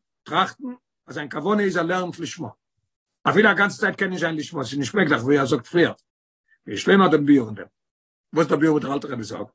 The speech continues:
דער באלד, אז דער ראש איז, דער קדוש ברוך הוא איז, איז אין סוף. קען זיי נישט, נישט וואס ווערן אין דעם שכל פון דעם מענטשן, אן נברא און מוגבל. דער הורא תורה די חכמה של הקדוש ברוך הוא. ווי קען דאס נישט וואס ווערן א שכל פון א מענטשן,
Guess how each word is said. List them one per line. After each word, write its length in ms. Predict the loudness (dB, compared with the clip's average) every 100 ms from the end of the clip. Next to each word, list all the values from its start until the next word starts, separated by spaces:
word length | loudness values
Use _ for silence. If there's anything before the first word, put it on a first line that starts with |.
| _ -20 _
דער 60 | 2
באלד, 340 | 4 6 4
אז 120 | 0 -4
דער 120 | -4
ראש 220 | -2 -6
איז, 120 | -8
דער 100 | -8
קדוש 260 | -2 0 2
ברוך 280 | 2 0 2
הוא 60 |
איז, 160 | -2 0 -6 -4
איז 160 | -4
אין 180 | -2 -2
סוף. 800 | 0 2 4 4 2 -4 -8 _ _ _ _ _ _ _ 0
קען 120 | 0
זיי 120 | 2
נישט, 220 | -2 -4
נישט 160 | -6 -4
וואס 180 | -6 -6
ווערן 200 | -8 -6
אין 100 | -8
דעם 120 | -10
שכל 360 | -6 -4 -4 -4
פון 80 | -4
דעם 120 | -2
מענטשן, 440 | 0 -2 -6 -8 -10 _ _ _ -2
אן 100 | 2
נברא 320 | 4 4 4 4 0 -2
און 140 | -4
מוגבל. 340 | -2 -2 -4 -20 _ _ _ _ _ _ _ _ -14
דער 100 | 0
הורא 420 | 4 6 4 2 -2 _ _
תורה 220 | 2 4
די 180 | 4 -2
חכמה 400 | -4 -10 -8 -8
של 200 | -6 -4
הקדוש 280 | -4 -2 -4
ברוך 300 | -2 -2 -2
הוא. 100 | -8
ווי 200 | 0 0
קען 160 | 2 0
דאס 180 | 0
נישט 140 | -2 -2
וואס 160 | -2
ווערן 180 | -2 -4
א 60 | -4
שכל 340 | 0 0 0 -6
פון 120 | -6
א 60 |
מענטשן, 440 | 0 0 0 -4